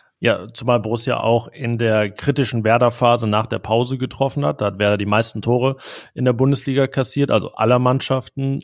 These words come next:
Und, ähm, ja, da hätte man einfach nachlegen müssen. Wäre ja Jonas Hofmann auch, äh, fast gelungen. Äh, diverse Chancen gab's noch, nur die wurden eben nicht genutzt. Und dann, ja, ähm, ein Gegentor, wo man erstmal anfängt natürlich beim Fehlpass vorne von Lars Stindl auf Manu Kone,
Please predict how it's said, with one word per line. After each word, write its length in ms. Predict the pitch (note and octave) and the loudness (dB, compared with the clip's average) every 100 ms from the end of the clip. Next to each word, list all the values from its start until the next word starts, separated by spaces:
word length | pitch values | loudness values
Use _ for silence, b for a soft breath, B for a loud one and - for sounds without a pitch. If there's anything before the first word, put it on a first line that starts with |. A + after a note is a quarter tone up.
| - | -6
Und, 400 | A2+ A#2 A#2 - | 0 2 2 2
ähm, 200 | A2 G2+ | 0 2
ja, 280 | G2+ A2 - - | 2 2 0 -12
da 80 | |
hätte 100 | F#2 | -6
man 120 | A2+ G#2+ | -2 -2
einfach 180 | G#2+ | 0
nachlegen 420 | G#2 B2 B2+ F#2+ F#2 | 2 2 2 -2 -2
müssen. 260 | F2+ G2 | -2 -2
Wäre 220 | G2+ G#2 | 0 2
ja 80 | G2+ | 2
Jonas 400 | G2 G#2+ A2 - | 2 2 0 0
Hofmann 340 | A#2 - A2+ G#2+ | -2 0 0 0
auch, 320 | G2+ G#2 - | 0 -2 -4
äh, 120 | G2+ | -8
fast 500 | - A2+ - - _ | -2 -2 -2 -8 _
gelungen. 520 | B2 C#3+ E3+ E3+ F3 B B B B | 2 4 6 4 0 B B B B
Äh, 260 | - A#2 A2 | -2 0 0
diverse 400 | G#2+ A2 A#2+ B2 | 0 0 2 2
Chancen 420 | A2+ B2+ B2+ B2 | 0 0 0 -2
gab's 360 | A2 B2 - - | 0 0 0 0
noch, 380 | C#3 D3 D3+ A2+ | 2 2 0 -8
nur 320 | A#2 B2+ C#3 | -2 -2 -2
die 200 | - G#2 | -6 -4
wurden 300 | A2+ A#2+ A#2 | -2 -2 -4
eben 340 | A2 A2 A2 | -6 -4 -4
nicht 240 | A2 G#2+ - | -4 -4 -6
genutzt. 460 | A2 D3 D3+ - | -2 0 -2 -8
Und 200 | G#2 G2 | -8 -2
dann, 280 | G#2+ B2 A#2 | -2 0 0
ja, 320 | A2 G2+ F2 _ - | 0 0 -2 _ -12
ähm, 340 | G#2+ G2+ G2+ - - | -6 -6 -6 -12 -8
ein 340 | G#2 G#2+ G2+ | -4 -2 -4
Gegentor, 800 | G2+ A#2 A#2+ - B2+ B2 B2+ B2 b b b _ _ - | -4 -4 -4 0 4 6 4 2 b b b _ _ -18
wo 440 | G2 F#2+ G2 A2 | -18 -18 -6 0
man 120 | B2 A#2+ | 0 2
erstmal 360 | C3 - G#2+ | 0 -2 -2
anfängt 300 | B2+ B2+ C3 | -2 0 0
natürlich 420 | B2+ - B2+ A#2 | 0 0 -2 -2
beim 200 | - G#2+ | 0 0
Fehlpass 520 | G#2 C#3+ D3 C#3+ C#3 - | 0 0 2 2 0 0
vorne 420 | C#3 C#3 C#3 C3 | 2 4 2 0
von 320 | - A#2 A#2 | 0 0 0
Lars 260 | A2 G#2+ - | 0 0 -2
Stindl 460 | - B2 A#2+ A#2+ | -2 -2 0 0
auf 300 | - A2+ - | 2 -2 -2
Manu 260 | A2 A2+ A2+ | -2 0 -2
Kone, 460 | - A#2+ C#3 D3+ | -4 -2 2 2